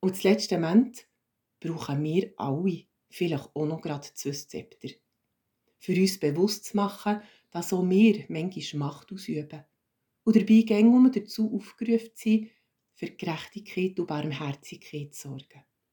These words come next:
Das Reich Gottes ist Gerechtigkeit und Friede, sagt der Apostel Paulus.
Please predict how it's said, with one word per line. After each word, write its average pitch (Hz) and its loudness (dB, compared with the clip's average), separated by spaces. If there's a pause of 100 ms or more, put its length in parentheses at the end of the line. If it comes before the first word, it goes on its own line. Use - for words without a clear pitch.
(680)
Das 180 -6
Reich 220 4
Gottes 202 -2
ist - -12
Gerechtigkeit 143 -8 (220)
und 147 -10
Friede, 160 -12 (400)
sagt 160 -10
der 156 -10
Apostel 160 -12
Paulus. - -12